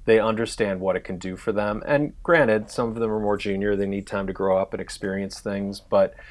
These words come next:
in general, we look for people who have an openness to really understanding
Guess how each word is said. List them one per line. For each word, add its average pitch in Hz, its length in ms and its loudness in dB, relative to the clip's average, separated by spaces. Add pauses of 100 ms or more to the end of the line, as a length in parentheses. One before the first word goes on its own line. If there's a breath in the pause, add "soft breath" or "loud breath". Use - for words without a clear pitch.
(160 loud breath)
in 120 160 -2
general, 117 600 2 (160)
we 113 720 -4 (100)
look 120 280 2
for 120 140 0
people 104 300 -2
who 98 60 2
have 98 120 2
an 98 140 -6
openness 98 760 -4
to - 180 -2
really 104 360 0
understanding 98 1080 -4